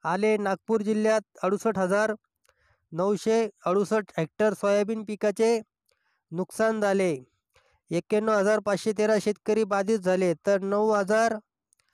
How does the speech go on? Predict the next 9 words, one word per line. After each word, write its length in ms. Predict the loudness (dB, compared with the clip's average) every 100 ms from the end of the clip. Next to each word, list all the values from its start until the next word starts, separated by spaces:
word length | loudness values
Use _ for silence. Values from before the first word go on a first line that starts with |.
| _ _ _
सातशे 420 | -4 -2 0 0 0
एकवीस 300 | 0 -4 -2
हेक्टरमध्ये 600 | -2 0 0 2 0 0
संत्रा, 480 | 0 0 0 2
मोसंबी 540 | 2 0 0 0 0 -2
पिकाचे 340 | -2 -2 0 0
नुकसान 420 | -2 -2 -2 0
झाले 180 | 0 2
असून 420 | 0 0 -2 -2